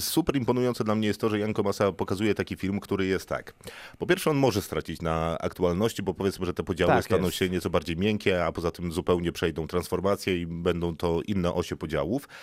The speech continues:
Speaker 1: ale potrafi zdiagnozować polską rzeczywistość i to z jakiejś perspektywy czasowej, bo on pewnie ten film zaczął robić ze dwa lata temu albo, y, a pisać to pewnie ze trzy i pół i to mu się udaje świetnie.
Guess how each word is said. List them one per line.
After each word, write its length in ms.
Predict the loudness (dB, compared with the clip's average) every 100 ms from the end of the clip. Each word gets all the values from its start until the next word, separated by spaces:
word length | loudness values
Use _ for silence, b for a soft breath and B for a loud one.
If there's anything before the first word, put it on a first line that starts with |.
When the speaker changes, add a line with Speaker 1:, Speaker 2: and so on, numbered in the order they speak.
| B B B -2
Speaker 1:
ale 420 | 2 2 2 0 -4 _
potrafi 680 | -6 -2 0 0 -2 -2 -2 -6
zdiagnozować 760 | -2 2 2 0 0 2 2
polską 360 | 2 -2 0 0
rzeczywistość 540 | 0 -2 -2 -2 -2
i 40 | -2
to 120 | -2
z 40 |
jakiejś 280 | -2 -2 -2
perspektywy 500 | -2 -2 -2 -2 0
czasowej, 340 | 0 0 0 2
bo 120 | 2
on 80 | 2
pewnie 220 | -2 0
ten 140 | -2
film 160 | -2 0
zaczął 240 | 0 2
robić 380 | 0 0 -4 -2
ze 160 | 0 2
dwa 140 | 2
lata 220 | 2 0
temu 260 | 0 2 0 0
albo, 640 | 0 2 4 4 2 2 0 -2 -2
y, 40 |
a 80 | -2
pisać 420 | 0 0 0 0
to 100 | -2
pewnie 260 | -2 0 0
ze 80 |
trzy 200 | 0 2
i 60 | 2
pół 320 | 2 2 0 B B _
i 80 | -2
to 160 | 2 2
mu 100 | 2
się 140 | 0
udaje 300 | 4 4 4
świetnie. 500 | 2 -2 -2 -4